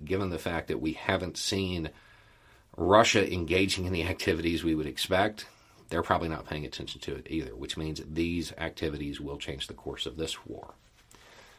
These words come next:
Now, Russia being the less than professional military it has shown itself to be,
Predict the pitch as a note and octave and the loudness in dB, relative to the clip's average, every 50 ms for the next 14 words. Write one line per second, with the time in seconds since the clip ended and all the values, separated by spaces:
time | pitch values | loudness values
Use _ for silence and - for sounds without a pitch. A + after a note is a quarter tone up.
0 | - - - - - _ _ _ _ _ - G2 G#2+ A2+ G#2 F2 D#2 - - - | -20 -20 -20 -20 -20 _ _ _ _ _ 4 6 8 8 8 6 4 2 -2 -10
1 | - - - - - _ _ - _ _ _ _ _ _ _ _ _ _ _ _ | -20 -20 -20 -20 -20 _ _ -20 _ _ _ _ _ _ _ _ _ _ _ _
2 | _ _ - _ _ _ _ _ _ _ _ _ _ _ - _ G#2+ G#2+ B2+ C3 | _ _ -20 _ _ _ _ _ _ _ _ _ _ _ -10 _ 10 10 10 10
3 | - - B2 A2+ G2+ F2+ F2 A#2 B2+ C#3 C3 B2+ A#2+ A2+ G#2 G2+ F#2 F2 F#2 G#2 | 10 8 6 6 6 6 8 8 8 10 8 6 6 4 2 2 0 4 4 6
4 | G#2 G2+ G2 F2 D#2 - - - - - - _ _ _ _ _ _ - _ _ | 6 6 2 0 -4 -6 -10 -16 -20 -20 -20 _ _ _ _ _ _ -20 _ _
5 | _ _ F#2 G2 G2+ G2+ - - - F#2+ F#2 F#2+ F2+ E2 - A2 F#2 - - G2 | _ _ 2 4 4 4 2 0 -2 -2 -2 -2 -2 -2 -2 -2 0 2 2 2
6 | F2+ - - G2 F2 E2 D#2+ D#2 D#2 D#2+ D#2+ D#2+ - - E2 D#2+ D#2+ C2 D2 D#2 | 4 4 2 0 0 -2 -2 -2 -2 -2 -2 -4 -2 -2 0 0 0 0 -2 -4
7 | - E2+ - - - F2 E2 D#2+ D2 C2 D2+ - - - E2+ D2+ - - - C#2+ | -4 -2 -2 0 0 0 0 -2 -4 -6 -8 -6 0 0 0 0 0 -4 -10 -8
8 | C2+ - E2+ E2+ D#2+ C#2+ A#1+ - - | -2 0 2 2 2 0 -4 -10 -18